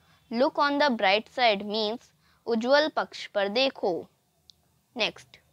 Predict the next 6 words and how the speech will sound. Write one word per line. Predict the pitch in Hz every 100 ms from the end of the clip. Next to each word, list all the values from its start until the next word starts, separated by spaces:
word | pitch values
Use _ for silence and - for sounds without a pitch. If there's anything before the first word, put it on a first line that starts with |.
| _ _ _ -
avoid | 240 269 311
social | - 240 226 262 269
comparison। | 262 202 202 185 180 185 147 _ _ _ _ _ -
Avoid | 196 190 233 -
social | - 240 254 311
comparison। | 294 240 214 185 180 196 220 175